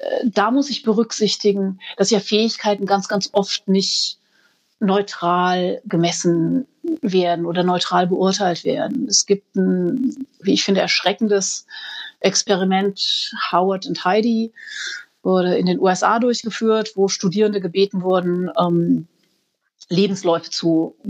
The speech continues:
beurteilen und zu gucken, ist dieser Mensch, der sich hier bei uns vorstellt, ist der eine Bereicherung für unser Unternehmen?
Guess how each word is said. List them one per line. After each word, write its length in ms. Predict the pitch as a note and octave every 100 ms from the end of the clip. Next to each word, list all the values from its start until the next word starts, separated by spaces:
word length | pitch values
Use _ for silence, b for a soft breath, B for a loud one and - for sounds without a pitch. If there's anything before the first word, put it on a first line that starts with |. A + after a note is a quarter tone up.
| -
beurteilen 760 | A3+ G#3 G3+ G#3 - E3 F3+
und 80 | F#3+
zu 140 | F#3 -
gucken, 500 | G#3+ G#3 G3+ G3 G3
ist 240 | G#3+ -
dieser 220 | G3+ F#3
Mensch, 400 | F#3 G#3 B3+ B3
der 140 | - F#3+
sich 160 | F#3
hier 140 | - F#3+
bei 60 |
uns 200 | D#3 E3+
vorstellt, 680 | - D4 C#4+ C#4+ A#3 A3+ A3 - B B B B B
ist 280 | A3+ G#3 -
der 220 | G#3 G3+
eine 180 | G#3 F#3
Bereicherung 600 | E3+ E3 F3 F#3+ F#3 F3
für 140 | - F3
unser 180 | E3
Unternehmen? 640 | E3+ E3 D#3+ E3 D#3+ D3+